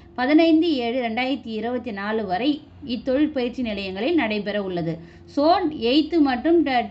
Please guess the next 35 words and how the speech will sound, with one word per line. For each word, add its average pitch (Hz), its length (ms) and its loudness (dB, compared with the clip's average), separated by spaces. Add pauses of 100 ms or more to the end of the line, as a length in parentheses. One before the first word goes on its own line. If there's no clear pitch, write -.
டென்த்து 269 300 0
முடிச்ச 254 360 0
மாணவர்களுக்கு 220 680 -2
இன்னொரு 254 520 0 (260)
வாய்ப்பு 254 340 0
கொடுத்துருக்காங்க. 226 600 -2 (400)
இந்த, 359 340 4
இப்போ 311 360 2
வந்து 339 200 4
நீ-, 269 180 0
இவங்க 277 180 0
என்ன 269 260 -2
பண்ணணும்னா, 240 460 -2
எய்த்தோ 254 360 -2
அல்லது 262 300 -2
டென்த்து 254 440 -2
முடிச்சுட்டு 240 280 -4
நீங்க 240 180 -2
ஐ 214 160 -4
டி 262 100 -4
ஐ 254 80 -4
படிக்கணும்னு 214 520 -4
நினைக்கிறீங்கன்னா, 208 540 -6 (360)
ஒன்னு 370 320 2
ஏழு 285 320 0
ரெண்டாயிரத்தி 277 360 -2
இருபத்தி 254 420 -4
நாலு 214 300 -4
முதல் 208 360 -4
பதினைந்து 294 480 4
ஏழு 262 320 0
ரெண்டாயிரத்தி 254 360 -2
இருபத்தி 226 400 -2
நாலு 196 240 -6
வரை 190 460 -4